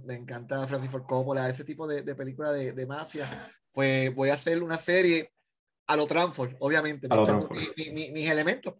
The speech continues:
Speaker 1: Igual que si tú ves, si tú ves Soprano, Soprano tiene comedia. O Goodfellas. Goodfellas es una
Speaker 2: Goodfellas.
Speaker 1: comedia. Goodfellas es una
Speaker 2: Goodfellas, una
Speaker 1: comedia
Speaker 2: comedia.
Speaker 1: de mafioso.
Speaker 2: <laughs>
Speaker 1: O sea, digan lo que digan,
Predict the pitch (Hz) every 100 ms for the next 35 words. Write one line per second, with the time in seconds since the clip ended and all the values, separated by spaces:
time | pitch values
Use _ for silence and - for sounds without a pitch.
0 | - 175 185 - 180 - - 190 202 214
1 | 262 - 175 175 202 233 247 254 208 214
2 | 247 226 185 196 196 196 165 143 202 196
3 | - - - 175 180 180 214 175 220 202
4 | - - 190 190 202 220 262 269 208 -
5 | 294 - - - - - 180 - 269 262
6 | 262 254 233 233 285 269 240 208 190 180
7 | 180 214 220 175 131 - 156 214 151 113
8 | 175 170 - - - 208 269 269 262 262
9 | 247 180 170